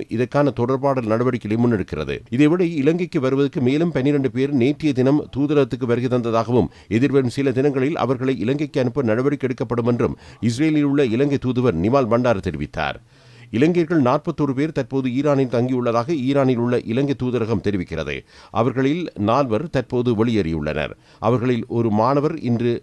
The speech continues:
மசாட்டிலிருந்து வெளியேறியுள்ளார். மூவர் அனுமதிக்கான எதிர்பார்ப்போடு அசர்பைஜான் எல்லையில் உள்ளதாக தெரிவிக்கப்படுகிறது. எட்டு மாத குழந்தை உள்ளிட்ட ஆறு பேர் அடங்கிய குடும்பம் இந்திய உதவியுடன் வெளியேற்றப்பட்டு, அடுத்த வாரம் அங்கிருந்து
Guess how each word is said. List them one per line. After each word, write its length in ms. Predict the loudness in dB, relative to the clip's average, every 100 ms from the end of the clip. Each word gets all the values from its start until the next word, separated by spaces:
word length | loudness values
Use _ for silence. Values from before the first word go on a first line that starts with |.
| -2
மசாட்டிலிருந்து 920 | 0 4 2 2 0 2 2 2 2 0
வெளியேறியுள்ளார். 800 | 0 2 0 -2 -4 -6 -6 -10 -20 -8 2
மூவர் 380 | 6 6 4 0 0
அனுமதிக்கான 580 | 2 4 2 0 0 2
எதிர்பார்ப்போடு 640 | 0 0 -2 -2 -2 0 -2 -4 -4
அசர்பைஜான் 680 | 0 2 4 4 4 4 4
எல்லையில் 400 | 0 0 0 -2
உள்ளதாக 400 | -2 0 0 -2
தெரிவிக்கப்படுகிறது. 720 | -2 -4 -4 -6 -8 -8 -8 -10 -14 _ _ _
எட்டு 240 | -2 0 2
மாத 200 | 2 0
குழந்தை 360 | 0 2 2 2
உள்ளிட்ட 360 | 2 0 0 -4 -2 0 2
ஆறு 160 | 2 0
பேர் 220 | -2 0
அடங்கிய 300 | 0 0 -2
குடும்பம் 420 | -2 -2 2 2 0 -2
இந்திய 300 | -2 0 0
உதவியுடன் 540 | 0 0 0 0 2 0
வெளியேற்றப்பட்டு, 640 | 0 -2 -2 -4 -4 -4 -4
அடுத்த 260 | -4 -2 -2
வாரம் 300 | 0 0 0
அங்கிருந்து 420 | 0 0 -2 -2